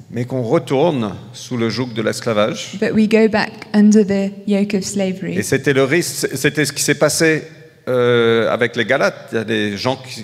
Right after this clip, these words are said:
Speaker 1: qui ont infiltré leur milieu, qui ont dit, « Mais maintenant, il faut que vous vous soumettez de nouveau à la loi. »
Speaker 2: And that's what happened to the Galatians, because people came in discreetly into the assembly and started preaching that you have to submit to the law.
Speaker 1: Alors que le Christ les avait libérés.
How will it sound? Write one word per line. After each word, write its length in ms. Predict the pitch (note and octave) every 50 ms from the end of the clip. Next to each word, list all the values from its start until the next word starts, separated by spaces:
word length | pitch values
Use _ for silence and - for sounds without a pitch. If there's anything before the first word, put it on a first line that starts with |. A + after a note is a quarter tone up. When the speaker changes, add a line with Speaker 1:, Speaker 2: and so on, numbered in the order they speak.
| - -
Speaker 1:
qui 120 | - A2+
ont 120 | G#2 -
infiltré 680 | - D3 C#3 - - C#3 B2 - - D3 C#3+ C#3 B2+ A#2 - - - - - - - - - -
leur 200 | A2+ A2+ A2+ A2
milieu, 400 | A2 A#2 B2 D3 E3 F3+ G3 F#3+
qui 180 | - - B2
ont 100 | A2+ A2+
dit, « 180 | G#2+ G2+ B2 B2+ A2+
Mais 140 | A2+ A#2
maintenant, 320 | A2+ A2+ A2+ A#2 B2+ C3 B2+
il 80 | A#2+
faut 140 | A#2+ - C3
que 80 | A2+ A2
vous 100 | A#2 A2+
vous 100 | G#2 A2+
soumettez 460 | A2 - - C#3+ C#3 C3+ C3 - C#3
de 120 | B2 G#2 A2+
nouveau 260 | A#2 A#2+ A#2 B2+ B2+
à 60 | A#2
la 100 | G#2 G2+
loi. » 400 | G#2+ A#2 C#3 D#3+ A3 A3 - - - - - - - - - - _ _ _ _ _ _ _ _ _ _ _ _ -
Speaker 2:
And 80 | G3
that's 160 | F#3+ - - -
what 100 | G3 - G#3
happened 280 | G#3 G#3 - G#3+ G3+
to 80 | G#3 F#3+
the 120 | F#3 G3+
Galatians, 460 | F#3+ G#3 A3 A#3+ A#3 - - G3+ F#3+ F3+
because 300 | F#3 F#3+ - G3+ F#3 -
people 300 | - A#3 A3 A#3 G#3 G3+
came 260 | G3+ G3+ G3 G#3 G#3+
in 280 | G#3+ G#3+ A3 G#3 G#3 G#3 - - F3
discreetly 520 | F3+ F#3+ F#3+ - - A#3+ - - - G3+ G3
into 280 | G3 G3+ G3+ - G#3
the 160 | F#3+ G3 F#3+
assembly 460 | F#3+ F#3+ G#3 G3+ G3+ G3+ F#3+ F#3 F#3 F3+
and 80 | F3+ F#3
started 440 | F#3 - G3 G3 G3 - F#3+ F3+
preaching 340 | - A#3 A3 - - G#3+ G3+ F#3+
that 60 | -
you 140 | - G3 G3
have 120 | G3 F#3+ G3
to 100 | - G3
submit 420 | F3+ - - F#3+ G3 G3 G3+ G3 G3 -
to 80 | G#3
the 100 | F#3 F3+
law. 300 | F3+ F3+ F3 F3+ A3 C4+ C4+ - - - -
Speaker 1:
Alors 300 | A2+ A#2 B2 C#3 C3+ C3+
que 60 | - B2+
le 80 | A2+
Christ 340 | A2+ - - D3 C3+ C#3 -
les 140 | A#2+ A#2 A2+
avait 160 | A2+ G#2+ G#2+ G#2+
libérés. 400 | A2 B2+ B2 B2 B2 C3 D#3